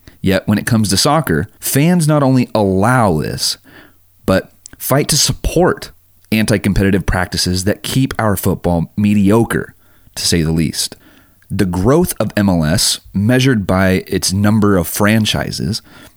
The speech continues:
is frequently cited as a sign of strength and improvement. But we have to understand something. It's that,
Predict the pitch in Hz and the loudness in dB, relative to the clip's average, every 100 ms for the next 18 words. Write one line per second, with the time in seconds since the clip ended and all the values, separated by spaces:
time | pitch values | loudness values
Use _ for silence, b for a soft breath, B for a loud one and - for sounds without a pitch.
0 | _ - 98 - 147 151 165 120 117 - | _ -2 -2 0 -2 0 2 2 2 2
1 | 92 90 95 - 95 - 98 - 92 92 | 2 2 0 0 0 0 0 0 2 0
2 | 87 - - 92 87 - - 87 85 80 | 0 -2 0 0 0 -2 -6 -2 -2 -2
3 | - 123 92 71 - - 95 113 110 147 | 0 2 0 -4 -8 -2 0 2 2 0
4 | 151 - 135 143 131 - 123 123 110 80 | 0 0 0 2 0 2 2 2 0 -2
5 | - - - _ - - 107 104 - | -4 -12 -16 _ -2 0 2 0 -4